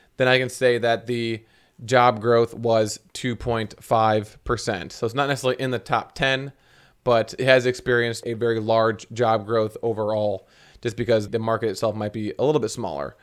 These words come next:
Or Des Moines, as I said earlier, was number one for percent growth for a large-ish M S A. So lots of different things you can do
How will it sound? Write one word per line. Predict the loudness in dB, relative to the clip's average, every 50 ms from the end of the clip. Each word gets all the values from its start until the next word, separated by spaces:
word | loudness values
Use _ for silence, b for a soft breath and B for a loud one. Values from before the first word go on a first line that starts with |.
| b b b
Or | b 0 2 4 4 2 2
Des | 0 0
Moines, | 2 2 2 2 2 0 0
as | 0
I | 0
said | 0 0 -2 0
earlier, | 0 0 0 0 0 -2 -2
was | -4 -4
number | -2 -2 0 2 0
one | 0 2 0 0 0 -2 -4
for | -6 -2 0 2 2 2 0 -2 -4 _ _ _ _
percent | -8 -8 -2 0 0 0 0 -2 -6 -8
growth | -4 0 2 4 4 2 0 -4 -14 -20 b b b b b b b b
for | _ -4 0 4 4 6 6 4 4 2
a | 0 -2 _
large-ish | -4 -2 0 0 -2 -2 -2 -2 -2 -2 -2 -6 -8
M | -8 -8 -8
S | -8 -10 -8 -6
A. | -6 -6 -8 -10 -12 _ _ _ _ _ _ _ _ _ _ _ _ _ _
So | -8 -4
lots | -2 2 2 2 2
of | 2
different | -2 -4 -4 -4 -2
things | -4 -4 -2 -2
you | -4
can | -4 -2 0
do | 2 2 2 2 -2